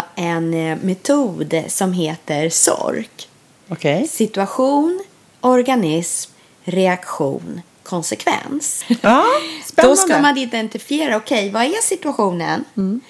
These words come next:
Speaker 1: Organismen står ju för människan. Vad, vad tänker jag? Vad känner jag? Reaktionen, hur reagerar jag? Vad gör jag? Och hur, konsekvensen, hur blir konsekvensen?
Speaker 2: Mm.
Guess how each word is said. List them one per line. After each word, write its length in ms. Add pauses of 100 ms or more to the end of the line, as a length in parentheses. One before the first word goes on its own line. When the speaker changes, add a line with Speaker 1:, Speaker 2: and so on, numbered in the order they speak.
(180)
Speaker 1:
Organismen 640
står 220
ju 60
för 120
människan. 560
Vad, 220
vad 120
tänker 360
jag? 220
Vad 120
känner 260
jag? 320 (320)
Reaktionen, 1040 (1160)
hur 240
reagerar 720
jag? 200 (100)
Vad 200
gör 340
jag? 400 (380)
Och 140
hur, 100
konsekvensen, 920
hur 100
blir 240
konsekvensen? 800
Speaker 2:
Mm. 260